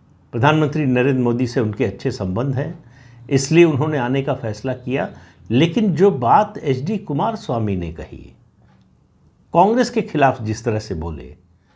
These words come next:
वो एक नया संकेत देती है।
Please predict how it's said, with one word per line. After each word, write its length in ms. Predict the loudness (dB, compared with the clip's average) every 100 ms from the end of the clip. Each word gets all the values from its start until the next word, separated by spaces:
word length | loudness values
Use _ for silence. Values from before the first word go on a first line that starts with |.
| _ _ _ _ -2
वो 260 | 6 6
एक 260 | 6 2 0
नया 220 | 2 2
संकेत 440 | 0 -4 -4 -4 -6
देती 340 | -10 -16 -18
है। 140 | -20